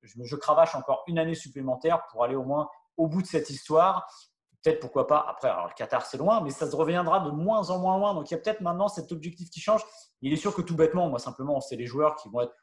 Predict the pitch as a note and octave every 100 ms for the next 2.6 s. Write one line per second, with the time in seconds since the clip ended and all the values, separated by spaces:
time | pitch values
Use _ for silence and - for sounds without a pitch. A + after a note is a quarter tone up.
0 | _ A#2+ - B2+ C3 C3+ B2+ B2 C3 A#2+
1 | C#3 B2 A2+ A#2+ A2+ C#3 C#3+ - G2+ A#2
2 | A#2 - - A2+ A2+ C#3